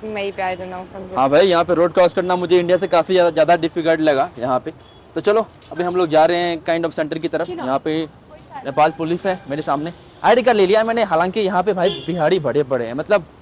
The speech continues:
Speaker 2: हर जगह यहाँ पे बिहारी, क्योंकि बिहार से नेपाल का border लगता है और बहुत सारे लोग यहाँ पे काम करने के लिए आते हैं, क्योंकि Indians I think जितना मुझे पता है कि यहाँ पे आके full time काम कर सकते हैं, कोई दिक्कत नहीं है।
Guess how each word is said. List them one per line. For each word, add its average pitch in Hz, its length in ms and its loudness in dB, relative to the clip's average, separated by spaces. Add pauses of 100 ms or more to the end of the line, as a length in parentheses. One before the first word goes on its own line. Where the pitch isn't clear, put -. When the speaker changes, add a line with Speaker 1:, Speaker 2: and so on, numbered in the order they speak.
(500)
Speaker 2:
हर 175 140 2
जगह 190 200 2
यहाँ 185 120 2
पे 190 100 0
बिहारी, 170 300 0
क्योंकि 269 160 0
बिहार 180 180 6
से 233 140 -2
नेपाल 190 480 0
का 196 100 4
border 170 260 4
लगता 190 260 2
है 247 100 0 (360)
और 165 60 -4
बहुत 196 160 2
सारे 240 140 2
लोग 240 140 2
यहाँ 226 120 2
पे 233 100 0
काम 202 260 0
करने 214 220 0
के 214 80 0
लिए 214 100 4
आते 175 160 2
हैं, 220 120 -10 (200)
क्योंकि 196 300 -2 (160)
Indians 196 340 0
I 175 160 0
think 233 280 -2
जितना 196 200 -4
मुझे 185 160 -4
पता 156 200 -6
है 240 80 -10 (380)
कि 170 60 -2
यहाँ 175 180 2
पे 185 120 -2
आके 175 320 0
full 180 180 -2
time 180 240 -2
काम 160 200 -2
कर 175 100 0
सकते 170 220 -4
हैं, 170 80 -6
कोई 160 100 -4
दिक्कत 151 280 -6
नहीं 170 120 -8
है। 190 100 -12